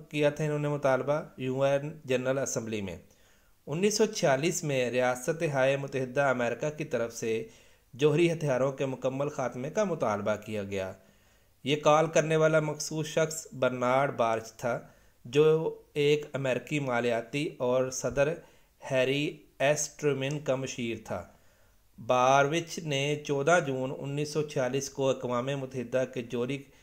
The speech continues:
तवानाई कमीशन को एक तजवीज़ पेश की, जिसे बारविच प्लान के नाम से जाना जाता है, जिसमें जौहरी हथियारों के बैनुल अक़वामी कंट्रोल और मुकम्मल ख़ात्मे का मुतालबा किया गया था।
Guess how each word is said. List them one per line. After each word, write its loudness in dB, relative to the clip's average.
तवानाई 2
कमीशन -4
को -2
एक -6
तजवीज़ -4
पेश -4
की, -6
जिसे 0
बारविच 0
प्लान 0
के -4
नाम -2
से 2
जाना 0
जाता -6
है, -4
जिसमें -2
जौहरी 4
हथियारों 2
के -2
बैनुल 2
अक़वामी -2
कंट्रोल -2
और 0
मुकम्मल 0
ख़ात्मे -4
का 0
मुतालबा 0
किया -4
गया -4
था। -6